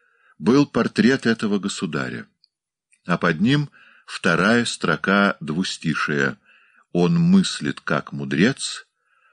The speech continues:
а правит как король". Этот стих под всяким другим пером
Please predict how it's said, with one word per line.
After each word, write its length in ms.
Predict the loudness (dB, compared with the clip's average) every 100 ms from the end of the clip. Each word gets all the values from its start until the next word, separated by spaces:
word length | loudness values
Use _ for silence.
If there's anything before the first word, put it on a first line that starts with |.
| -6
а 160 | -4
правит 600 | -4 -6 -2 0 0 -2 -6
как 320 | -6 -6 -6 _ -10
король". 460 | -8 -6 -8 -12 -20 _ _ _ _ _ _ _ _ _ _ _ _ _ _ _ _ _ _ _ _ _ _ _ _ _ _ _ _ _ -2
Этот 320 | 0 0 -2
стих 560 | -2 0 0 0 -10 -4
под 160 | -4
всяким 440 | -2 0 0 2 2
другим 400 | 2 2 2 0
пером 460 | 0 2 2 0